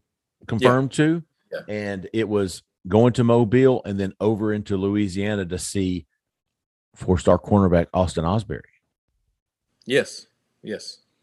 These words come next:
Speaker 1: It, it, it all lined up. I mean,
Speaker 2: I
Speaker 1: ev-,
Speaker 2: think
Speaker 1: everything
Speaker 2: it,
Speaker 1: that
Speaker 2: I
Speaker 1: we were
Speaker 2: think it
Speaker 1: confirming.
Speaker 2: goes, I,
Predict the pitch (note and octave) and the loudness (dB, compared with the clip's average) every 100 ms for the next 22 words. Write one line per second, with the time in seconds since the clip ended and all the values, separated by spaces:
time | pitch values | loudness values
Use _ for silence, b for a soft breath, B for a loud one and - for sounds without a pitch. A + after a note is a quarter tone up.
0 | - _ - F2+ G2+ F#2+ A2 G#2+ A2 G#2+ | -20 _ -10 -2 0 4 6 8 8 8
1 | G#2 F#2+ G2 D#2+ - F#2 F2+ F#2 G2+ D3 | 6 6 4 2 -4 -8 -6 -2 0 2
2 | B2 A2 G#2+ G2 G2+ F2+ F#2+ - A#2+ A#2+ | 2 0 -2 0 0 -2 -4 0 2 2
3 | A2+ G#2 - - _ _ _ _ - A#2 | -2 -8 -18 -20 _ _ _ _ -10 -8